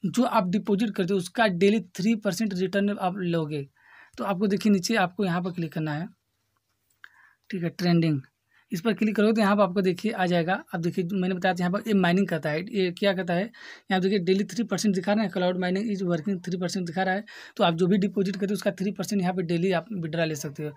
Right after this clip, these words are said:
तो आपको क्या करना है, यहाँ रिसीव पर मैं क्लिक करता हूँ, ये देखिए सक्सेसफुल रिसीव हो गया। अब मैं होम पर चलता हूँ तो ये जो बैलेंस थे मेरे यहाँ पर ऐड हो गए।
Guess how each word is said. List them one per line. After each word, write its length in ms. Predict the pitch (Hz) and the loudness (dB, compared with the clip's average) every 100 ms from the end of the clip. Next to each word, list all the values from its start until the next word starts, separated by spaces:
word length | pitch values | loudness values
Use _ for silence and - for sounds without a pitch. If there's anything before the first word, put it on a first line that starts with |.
| - - - | -14 -20 -2
तो 60 | 202 | 2
आपको 220 | 196 208 | 2 2
क्या 280 | 214 214 220 | 4 4 4
करना 220 | 208 196 | 2 0
है, 60 | 208 | 2
यहाँ 120 | 202 | 2
रिसीव 240 | 180 220 | 0 -2
पर 60 | 202 | -2
मैं 140 | 190 | -2
क्लिक 180 | 185 185 | -2 -4
करता 200 | 175 175 | -2 -2
हूँ, 160 | 160 190 | -2 -4
ये 420 | 226 _ _ 202 | -8 _ _ -2
देखिए 140 | 185 180 | 0 0
सक्सेसफुल 360 | 180 175 170 | -2 -4 -4
रिसीव 260 | 170 - 151 | -4 -6 -6
हो 80 | 143 | -6
गया। 180 | 143 - _ _ - - - | -8 -14 _ _ -20 -16 -2
अब 60 | |
मैं 120 | 185 185 | 0 2
होम 200 | 165 202 | 2 0
पर 80 | 196 | -2
चलता 260 | 180 175 | -4 -2
हूँ 200 | 170 185 233 _ _ - - - - | -2 -2 -6 _ _ -20 -20 -20 -8
तो 140 | 202 - | -8 -4
ये 60 | 196 | -2
जो 140 | 185 | 0
बैलेंस 460 | 170 175 214 180 - | 2 4 4 0 -2
थे 120 | 190 254 _ _ _ - | -4 -6 _ _ _ -6
मेरे 180 | 180 185 | -2 0
यहाँ 180 | 165 165 | 0 -2
पर 120 | 196 180 - 247 - | -4 -6 -10 -14 -10
ऐड 160 | 180 139 | -8 -6
हो 80 | 135 | -6
गए। 180 | 135 | -8